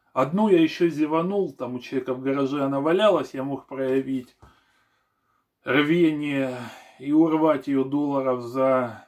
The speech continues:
двадцать пять в тех деньгах, но я проявил лень, так сказать, которую сейчас бы не проявлял бы.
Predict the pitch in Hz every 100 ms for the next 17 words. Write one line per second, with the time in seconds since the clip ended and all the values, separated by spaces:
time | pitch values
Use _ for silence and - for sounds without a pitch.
0 | _ 127 139 143 156 - 220 208 - -
1 | 113 110 113 110 101 - - 127 170 170
2 | 139 135 131 147 131 131 _ _ - 143
3 | 180 185 170 170 _ _ _ _ _ _
4 | _ - 117 - - 120 120 113 - 117
5 | 123 117 113 - 113 - 107 104 107 104
6 | 104 107 104 98 90 - -